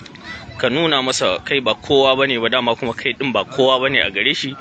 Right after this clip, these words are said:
to in Allah ya yarda zai biya ma dukkanin bukatunka. Muna addu'a Allah ya sa al'umma, a, su ci gaba da gudanar da wa'annan addu'o'i a gidajensu, waɗanda suke tare da mu a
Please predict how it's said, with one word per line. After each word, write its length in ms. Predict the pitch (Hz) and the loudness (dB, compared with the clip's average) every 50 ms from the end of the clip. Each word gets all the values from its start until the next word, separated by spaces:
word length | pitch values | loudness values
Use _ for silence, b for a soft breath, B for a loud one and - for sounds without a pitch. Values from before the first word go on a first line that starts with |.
| B B B B B - | B B B B B -2
to 100 | 117 110 | 0 0
in 80 | 107 - | 0 2
Allah 220 | 117 127 120 113 | 0 0 2 2
ya 60 | 113 113 107 | 2 2 2
yarda 180 | 95 104 101 104 | 2 0 0 0
zai 120 | 107 104 92 | 0 -2 -2
biya 200 | 98 104 101 101 | 0 -2 -2 0
ma 120 | 101 98 | -2 -4
dukkanin 420 | 90 101 98 - 107 95 95 101 90 | -4 -6 -6 -6 -4 -4 -4 -6 -8
bukatunka. 560 | - - 87 87 - 95 92 92 - 87 78 | -8 -8 -8 -6 -6 -8 -8 -8 -8 -8 -6
Muna 320 | - 101 107 107 98 - | -6 -4 -2 0 0 -2
addu'a 400 | 92 92 92 139 143 127 117 95 | -2 -2 0 2 4 4 2 2
Allah 200 | - 113 110 104 95 | 0 0 0 -2 -2
ya 40 | 95 | -2
sa 240 | - - 131 104 85 95 | -2 -2 -2 -2 -2 -4
al'umma, 400 | - - 120 139 139 135 117 - - B B B B B B B B B B B - - | -6 -4 -4 -2 0 0 -2 -2 -6 B B B B B B B B B B B -10 -4
a, 560 | - 95 95 92 92 85 85 85 80 82 76 | -2 0 0 2 0 0 -2 -4 -4 -6 -6
su 140 | - - 104 | -8 -8 -6
ci 100 | - - | -4 -2
gaba 180 | 190 190 147 143 | -2 0 0 0
da 80 | 135 120 | 0 -2
gudanar 360 | 113 110 117 117 117 117 113 | 0 0 0 0 0 0 0
da 80 | 110 | 0
wa'annan 320 | 110 107 98 104 104 104 - - | 0 0 0 0 0 0 0 -2
addu'o'i 400 | 101 101 107 110 110 110 110 104 | -2 -4 -6 -6 -4 -2 0 0
a 80 | - 95 | 0 -2
gidajensu, 640 | 92 107 104 107 101 98 113 113 117 - - 107 95 | -2 -2 -2 -2 0 0 -2 -2 -2 -4 -6 -6 -4
waɗanda 320 | - 117 135 131 131 127 113 | -2 -2 -2 -2 -2 -4 -4
suke 220 | - - - 120 | -6 -6 -6 -4
tare 260 | - - 101 104 120 123 | -2 0 0 0 0 0
da 100 | 127 113 | -2 -2
mu 160 | 117 117 - | -2 -2 -2
a 60 | - | -2